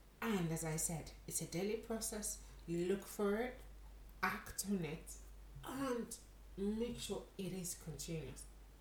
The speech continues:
Life is a marathon. It's not a sprint. Just like our negative pattern of thinking will not change overnight. But the first step is identifying it and knowing it, that yes,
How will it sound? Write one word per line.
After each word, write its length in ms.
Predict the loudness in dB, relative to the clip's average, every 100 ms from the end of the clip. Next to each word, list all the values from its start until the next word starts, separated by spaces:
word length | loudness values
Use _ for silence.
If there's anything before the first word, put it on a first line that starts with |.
| -16 -16 -2
Life 240 | 2 2 2
is 140 | 2
a 40 | 4
marathon. 600 | 4 4 0 0 0 -2 -6 -16 0
It's 200 | 2 4
not 180 | 4 4
a 60 |
sprint. 460 | 0 0 0 0 -2 -8
Just 300 | -2 0 2
like 220 | 2 0 2
our 120 | 2 4
negative 480 | 4 2 2 0
pattern 300 | 0 -4 0
of 100 | 0 0
thinking 420 | 0 2 0 -4 -6 2
will 180 | 4
not 300 | 4 2 -2
change 500 | -4 -2 2 2 2 0
overnight. 500 | -2 0 0 -2 -6 -10 -10 4
But 100 | 4
the 80 | 4
first 460 | -2 0 0 2
step 180 | 0 -2
is 140 | -2 -2
identifying 680 | 0 -2 -4 -2 2 2 2
it 80 | -2 0
and 380 | 2 4 4
knowing 360 | 6 6 4 4
it, 180 | -2 -6 -10 -6
that 200 | -2 0 2
yes, 380 | 0 0 -2